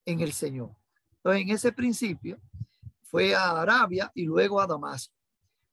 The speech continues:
periodo que duró tres años, y después va a Jerusalén. Este tiempo de tres años, vamos a decir,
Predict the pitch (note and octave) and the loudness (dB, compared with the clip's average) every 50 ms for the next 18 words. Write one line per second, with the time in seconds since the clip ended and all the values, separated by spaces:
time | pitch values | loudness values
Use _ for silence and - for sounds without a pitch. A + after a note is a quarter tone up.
0 | _ _ - F#3 F#3+ F#3+ G#3 A#3+ C4 C4+ C4 B3 A#3 - A3 G3+ F#3+ F#3+ F#3+ G#3 | _ _ 2 4 4 6 6 6 4 6 4 4 2 2 0 0 2 2 2 2
1 | A3+ A#3 - - G#3 F#3 - G3+ G3 G3 F#3+ E3 C3 A#2 - _ _ _ _ _ | 0 0 -2 -4 -4 -2 0 0 0 0 0 -2 -6 -10 -14 _ _ _ _ _
2 | _ _ - - F#3+ F#3+ G3 F#3+ - - G3 A3 A#3 G3+ G#3+ A3 A#3 A3+ G#3+ A3 | _ _ -8 -4 0 2 2 2 2 2 4 4 6 6 6 4 4 4 4 2
3 | G#3+ G3+ F#3 - F3 D3+ D3 D#3 E3 D#3+ C3+ A#2 - _ _ _ - - _ _ | 2 2 0 -2 -2 -2 0 0 -2 -2 -4 -8 -16 _ _ _ -20 -20 _ _
4 | _ _ _ _ _ _ - E3 F#3 - - B3 A#3+ - - B3 B3+ B3+ A#3+ G3+ | _ _ _ _ _ _ -4 -4 -4 -2 2 2 2 4 4 4 4 6 4 2
5 | E3+ - - F#3 G#3+ - _ _ _ - B2+ A#2+ - E3 F#3+ F3 - - G3 F3 | 2 -2 -6 -8 -8 -8 _ _ _ -14 -14 -8 -2 0 0 0 0 0 0 0
6 | E3 D#3 D#3 D3 D#3 D#3 E3 E3+ F3 E3+ F3 E3 - E3 C#3+ C3 G#2+ | 0 -2 -2 -4 -4 -4 -2 -4 -4 -4 -4 -6 -8 -12 -12 -14 -14